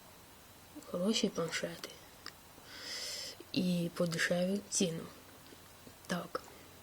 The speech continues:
Ну, камеру вже не будемо брати. Е, і що ж виходить?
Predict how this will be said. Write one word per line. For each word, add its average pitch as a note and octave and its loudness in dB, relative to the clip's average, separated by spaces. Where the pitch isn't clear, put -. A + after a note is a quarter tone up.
Ну, G3+ 10
камеру G3 8
вже F3+ 4
не F3+ 4
будемо F3+ 6
брати. D3+ -2
Е, E3+ 6
і F#3 2
що - 4
ж - 0
виходить? F3 2